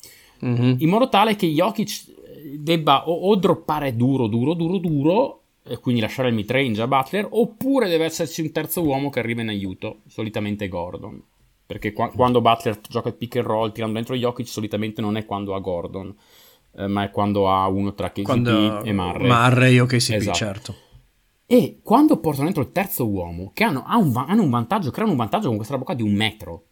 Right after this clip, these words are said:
Speaker 2: ma Dio buono,
Speaker 1: Mm.
Speaker 2: tirano fuori un-, una tripla aperta ogni volta da questo
Speaker 1: Sempre.
Speaker 2: vantaggio qua. Cioè,
Speaker 1: Sì.
Speaker 2: perché adesso, io voglio dire una cosa, gara due, Miami è stata, oggettivamente, ha tirato col quarantotto, quarantanove per cento,
Speaker 1: Quaranta,
Speaker 2: quindi
Speaker 1: quarantotto punto sei, che è una roba
Speaker 2: Sì,
Speaker 1: fuori dal,
Speaker 2: quindi
Speaker 1: da Dio.
Speaker 2: tirano normalmente, non la vincono, va bene, ok,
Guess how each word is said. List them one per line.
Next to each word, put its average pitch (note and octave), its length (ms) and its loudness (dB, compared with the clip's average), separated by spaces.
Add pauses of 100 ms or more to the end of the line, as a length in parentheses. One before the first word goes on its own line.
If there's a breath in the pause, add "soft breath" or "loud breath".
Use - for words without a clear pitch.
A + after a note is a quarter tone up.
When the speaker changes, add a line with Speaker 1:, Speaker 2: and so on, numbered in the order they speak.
(140)
Speaker 2:
ma A#2 120 -8
Dio A#3+ 200 0
buono, B3 280 2
Speaker 1:
Mm. - 40 -10
Speaker 2:
tirano C#3+ 260 -2
fuori C#4 200 2
un-, B2 200 2
una A#2 200 -6
tripla D#4 360 2
aperta - 580 -6
ogni A#3+ 380 6
volta G#3 340 2
da G2 100 2
questo B2+ 100 4
Speaker 1:
Sempre. A2+ 260 2
Speaker 2:
vantaggio F#2+ 340 -2
qua. E2 180 -6 (260 loud breath)
Cioè, A3+ 140 6
Speaker 1:
Sì. - 60 0
Speaker 2:
perché F#3+ 160 4
adesso, A#3 320 4
io F#3+ 100 0
voglio A3 160 4
dire C#3+ 220 6
una B2+ 140 2
cosa, A2 140 2 (240 loud breath)
gara F#3 260 8
due, C#4 400 8
Miami D3 460 6
è D#3 60 2
stata, - 460 2
oggettivamente, A2+ 640 2
ha G2+ 40 2
tirato G2+ 220 -4
col F#2+ 120 -10
quarantotto, F#2+ 600 -10
quarantanove F#2+ 400 -8
per - 140 -10
cento, A2 180 -8
Speaker 1:
Quaranta, C3 260 2
Speaker 2:
quindi - 160 -2
Speaker 1:
quarantotto D3 500 6
punto C#3 280 2
sei, B2 340 4
che A#2+ 120 -4
è A#2 100 -2
una A#2 180 -2
roba A#2 500 0
Speaker 2:
Sì, C4 100 0
Speaker 1:
fuori A2+ 260 0
dal, G#2 360 -4
Speaker 2:
quindi A#2 280 0
Speaker 1:
da G2 80 -10
Dio. A2 180 -6
Speaker 2:
tirano C#3 260 6
normalmente, C3+ 760 0
non F2+ 160 -8
la F#2 80 -6
vincono, D2+ 500 -10
va D2 160 -10
bene, D2 540 -10
ok, - 500 -14